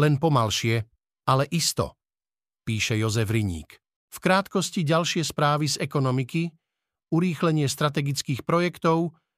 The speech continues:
procesy prípravy a realizácie významných investičných projektov by sa mali urýchliť. Vláda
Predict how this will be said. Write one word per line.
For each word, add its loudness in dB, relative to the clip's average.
procesy 0
prípravy 0
a 2
realizácie 2
významných -2
investičných -2
projektov 0
by 2
sa 0
mali 0
urýchliť. -2
Vláda 2